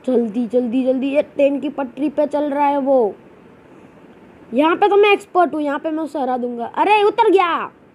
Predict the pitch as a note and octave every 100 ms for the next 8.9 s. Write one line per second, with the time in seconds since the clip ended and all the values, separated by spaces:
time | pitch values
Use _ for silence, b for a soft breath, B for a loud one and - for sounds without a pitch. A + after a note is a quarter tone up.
0 | _ _ _ _ _ _ _ _ - -
1 | F4 E4 D#4+ E4+ G4 F4+ E4+ F4+ G4 G4+
2 | G#4 F#4+ F#4+ G4+ G4+ G#4 G4 C#4 D#4+ E4
3 | F4+ F#4 B3 - _ _ _ _ _ _
4 | _ - - - - G#3 D4+ F#4 F4+ -
5 | - - F#3+ - - - - - - -
6 | - - - - - - - A3 - -
7 | - B3+ G#3 F3+ F3 G3 A#3+ C4+ F4 -
8 | B3 B3+ C4+ C4+ C#4+ C#4 C#4+ D4+